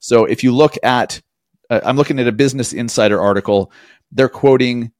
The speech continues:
research done by I N G, research done by U B S, the, the Swiss bank, by Barclays,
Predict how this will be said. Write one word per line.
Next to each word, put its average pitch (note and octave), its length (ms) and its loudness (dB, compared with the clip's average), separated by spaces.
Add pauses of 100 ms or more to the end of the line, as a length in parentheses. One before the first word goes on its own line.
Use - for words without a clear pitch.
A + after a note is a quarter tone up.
(140)
research B2+ 400 -2
done A#2 160 -4
by G#2+ 240 2
I G#2 180 0
N F#2+ 200 -4
G, E3+ 340 -2 (220)
research A2 340 -6
done A2 160 -2
by G2+ 100 2
U G#2 280 -2
B G#2 180 2
S, C#3 280 0
the, F#2+ 180 -2
the - 100 -10
Swiss F#2 300 -4
bank, C3+ 360 0 (440)
by F#2 240 -2
Barclays, C3+ 800 2